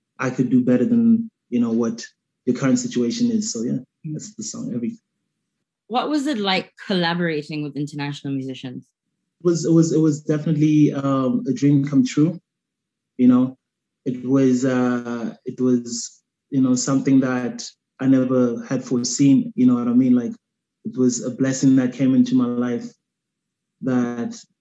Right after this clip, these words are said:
Speaker 1: you know, I was definitely ready for. You know, it felt like, it felt like the hard work was paying off. You know,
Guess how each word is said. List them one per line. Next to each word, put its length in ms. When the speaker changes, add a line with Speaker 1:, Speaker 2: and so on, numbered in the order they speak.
Speaker 1:
you 120
know, 160
I 160
was 260
definitely 380
ready 240
for. 280
You 120
know, 160
it 100
felt 260
like, 360
it 100
felt 220
like 260
the 200
hard 220
work 180
was 200
paying 320
off. 280
You 100
know, 140